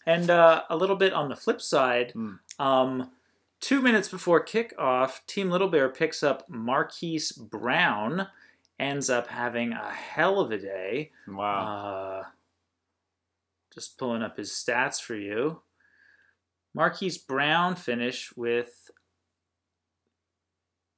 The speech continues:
Speaker 2: A hell of a lot of fantasy points, to tell that much.
Speaker 1: <laughs> Yeah.
Speaker 2: Four reception,
Speaker 1: Where is it?
Speaker 2: hundred, hundred and thirty-seven
Speaker 1: Where? I can't see
Speaker 2: yards
Speaker 1: it.
Speaker 2: or something.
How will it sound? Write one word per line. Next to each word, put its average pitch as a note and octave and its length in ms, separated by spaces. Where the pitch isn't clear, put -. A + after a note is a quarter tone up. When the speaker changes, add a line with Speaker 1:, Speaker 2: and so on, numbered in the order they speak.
Speaker 2:
A G2 60
hell B2 240
of C3+ 80
a B2 40
lot A#2+ 200
of A2+ 60
fantasy C3 400
points, G#2 320
to - 100
tell A#2+ 160
that B2 180
much. A2+ 420
Speaker 1:
<laughs> - 100
Yeah. C3+ 320
Speaker 2:
Four D#3+ 180
reception, D#3 460
Speaker 1:
Where D3+ 120
is D3 60
it? - 20
Speaker 2:
hundred, C3+ 520
hundred C3+ 340
and A2+ 200
thirty-seven E3 300
Speaker 1:
Where? B2+ 100
I C3 120
can't C3+ 260
see B2+ 160
Speaker 2:
yards B2 280
Speaker 1:
it. C3 40
Speaker 2:
or C3 40
something. C3+ 420